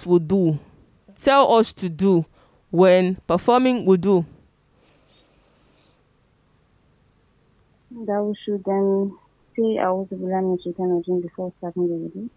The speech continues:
Speaker 1: Ah, la, that was also not
Speaker 2: Yeah.
Speaker 1: correct.
Speaker 2: Okay.
Speaker 1: Okay, don't worry,
Speaker 2: So
Speaker 1: just
Speaker 2: I'd like to get the feedback.
Speaker 1: Okay,
Speaker 2: Mm.
Speaker 1: so, uh, the answer to this particular question on wudu is to wash the face. Are you listening?
Speaker 2: Okay.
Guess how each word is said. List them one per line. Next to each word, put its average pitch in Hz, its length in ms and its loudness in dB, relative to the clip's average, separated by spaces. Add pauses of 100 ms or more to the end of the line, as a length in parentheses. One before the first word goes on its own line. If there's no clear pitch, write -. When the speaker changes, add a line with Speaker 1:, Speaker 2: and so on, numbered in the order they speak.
(640)
Speaker 1:
Ah, 214 340 2
la, 175 300 2
that 190 180 4
was 185 360 0 (140)
also 262 560 2
not 214 380 0
Speaker 2:
Yeah. 214 60 -8
Speaker 1:
correct. 170 760 0 (480)
Speaker 2:
Okay. 180 500 -6 (160)
Speaker 1:
Okay, 165 200 -8
don't 349 200 6
worry, 254 260 4
Speaker 2:
So 208 60 -8
Speaker 1:
just 220 300 2
Speaker 2:
I'd 226 80 4
like 240 160 0
to 233 60 -4
get 214 180 2
the 196 100 -4
feedback. 180 440 0 (400)
Speaker 1:
Okay, 240 300 0
Speaker 2:
Mm. 226 40 -2
Speaker 1:
so, 285 260 6
uh, 254 400 6 (380)
the - 140 2
answer 370 320 4
to 262 100 -8
this 254 200 -4
particular 233 420 2
question 220 560 2
on 190 140 2
wudu 185 380 4
is 175 400 -2 (340)
to 240 140 4
wash 254 320 6
the 185 120 -8
face. 214 520 2
Are 202 100 4
you 233 120 2
listening? 262 420 0 (1040)
Speaker 2:
Okay. 196 280 -6